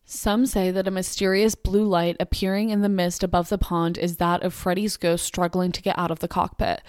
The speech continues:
Furthermore, according to an article in The Summit from November seventh, two thousand two, an alum from the class of nineteen sixty-five recalls waking a little after midnight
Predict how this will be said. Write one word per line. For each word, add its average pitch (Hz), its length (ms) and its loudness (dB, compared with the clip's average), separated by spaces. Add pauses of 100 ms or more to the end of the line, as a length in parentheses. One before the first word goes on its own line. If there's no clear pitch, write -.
(240)
Furthermore, 208 720 6
according 196 420 4
to - 120 2
an 185 80 4
article 185 340 4
in 185 60 2
The 185 80 4
Summit 170 420 0
from 175 540 2
November 185 580 4
seventh, 175 460 0
two - 160 0
thousand 175 380 4
two, 170 300 4
an 180 120 0
alum 175 380 0
from 202 100 0
the 214 100 0
class 175 300 2
of 170 100 -4
nineteen 175 300 -2
sixty-five 170 720 0
recalls 180 420 0
waking 180 460 0
a 185 100 2
little 180 260 4
after 226 280 2
midnight 175 440 2